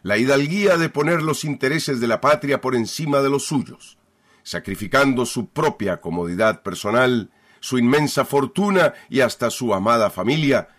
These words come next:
en aras de la patria. Su sobrino, su cuñado y su propio hermano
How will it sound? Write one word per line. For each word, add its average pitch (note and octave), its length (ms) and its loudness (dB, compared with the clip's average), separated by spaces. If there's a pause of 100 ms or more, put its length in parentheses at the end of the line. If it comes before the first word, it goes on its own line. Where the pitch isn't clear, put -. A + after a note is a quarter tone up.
(160)
en G#2 160 -2
aras F#2 320 0
de E2+ 80 -8
la D#2+ 100 -8
patria. - 460 -14 (220)
Su - 180 -10
sobrino, C#3+ 640 0 (100)
su C3+ 220 -6
cuñado C3+ 520 4
y A#2+ 60 0
su A#2 180 -8
propio A#2 300 -2
hermano B2 480 -2